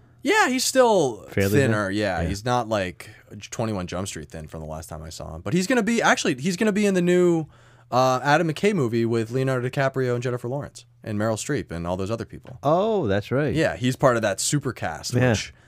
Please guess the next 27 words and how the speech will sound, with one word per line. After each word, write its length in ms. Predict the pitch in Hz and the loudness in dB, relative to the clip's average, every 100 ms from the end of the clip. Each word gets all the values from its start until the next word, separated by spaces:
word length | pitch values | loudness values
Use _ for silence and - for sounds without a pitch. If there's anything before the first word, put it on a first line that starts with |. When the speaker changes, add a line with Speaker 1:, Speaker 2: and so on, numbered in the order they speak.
| - - | -14 -4
Speaker 1:
I, 100 | 135 | 0
if 80 | 131 | 6
that 180 | 190 226 | 6 8
movie 260 | 196 147 | 8 8
is 140 | 135 117 | 4 2
the 80 | 107 | 2
best 220 | 120 123 | 2 2
movie 220 | 110 104 | -4 -2
of 40 | 95 | -2
the 60 | |
year, 300 | 95 110 85 | 0 0 0
I 100 | 85 | 0
would, 200 | 92 80 - | -2 -4 -8
I 120 | 85 | -8
would 140 | 80 | -6
love 140 | 87 80 | -6 -6
to 60 | |
know, 380 | 82 85 80 82 - | -8 -8 -8 -12 -12
uh, 180 | 87 73 | -10 -8
what 200 | 69 85 | -8 -8
happened, 420 | 90 92 55 - - | -8 -10 -12 -20 -14
but 220 | 64 57 _ _ _ - | -12 -12 _ _ _ -6
that 180 | 110 - | -4 -4
should 100 | 101 | -8
be 100 | 87 | -8
interesting. 400 | 90 - - - - | -10 -14 -20 -12 -4
Speaker 2:
Mm. 240 | 113 | -2